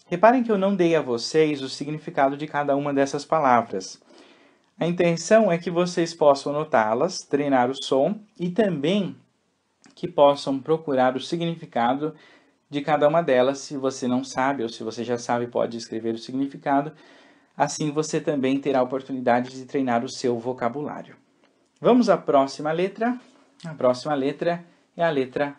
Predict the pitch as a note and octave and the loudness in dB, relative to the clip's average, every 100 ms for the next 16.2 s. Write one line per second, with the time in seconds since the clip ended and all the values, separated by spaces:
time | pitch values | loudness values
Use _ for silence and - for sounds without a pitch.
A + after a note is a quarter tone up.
0 | _ - A#2+ G#2+ A2+ - _ _ _ _ | _ -4 -4 0 -2 -2 _ _ _ _
1 | _ _ _ _ _ - G3+ E3+ E3 E3+ | _ _ _ _ _ 4 4 6 2 2
2 | F3 F#3+ E3 E3+ F3+ F3 F3 D3+ C3+ C#3+ | -2 0 2 2 0 -6 -6 -2 0 0
3 | D#3 - _ _ _ _ - C#3+ C3+ - | -4 -12 _ _ _ _ 0 0 0 -6
4 | - - - _ _ _ _ _ _ _ | -12 -12 -18 _ _ _ _ _ _ _
5 | _ _ - C#3 A#2 - - - - _ | _ _ -4 -4 -4 -10 -14 -16 -20 _
6 | _ _ _ _ - _ _ _ _ _ | _ _ _ _ -20 _ _ _ _ _
7 | D#3+ D3+ A2+ - _ _ _ - G3+ - | 2 4 2 -4 _ _ _ -2 0 2
8 | F#3+ F3+ F3+ E3 F3+ F3 A#2+ A#2 - E3 | 2 4 2 0 0 0 -2 -2 -2 -2
9 | C#3 - A#2 - _ C3+ D3+ C#3 C3 - | -4 -10 -16 -18 _ -10 -8 -8 -10 -4
10 | C3 B2+ E3 D#3+ B2+ - A#2+ A#2 D#3 B2+ | -4 -2 -6 -4 -8 -8 -8 -4 -4 -4
11 | - - - - - D3 D3+ E3 F#3 F3 | -12 -20 -20 -20 -4 2 2 2 -2 -4
12 | E3+ D3+ E3 E3+ - D3+ C#3 B2+ A#2+ - | -6 -2 -2 -2 -4 -2 0 0 -2 -2
13 | B2 B2+ - C3+ - B2 A#2 A2+ G#2 G#2+ | -2 -2 -4 -8 -2 0 0 -2 -6 -6
14 | C#3+ F3 C#3+ C#3 D#3+ D#3 D#3 D3+ D3+ E3 | -4 -2 -4 -2 -2 2 2 2 0 0
15 | E3 D#3 D#3 D#3 C#3 C#3 B2+ B2+ D3+ D3+ | -2 -2 -2 -2 -4 -6 -4 2 2 0
16 | A#2+ A2+ | -4 -4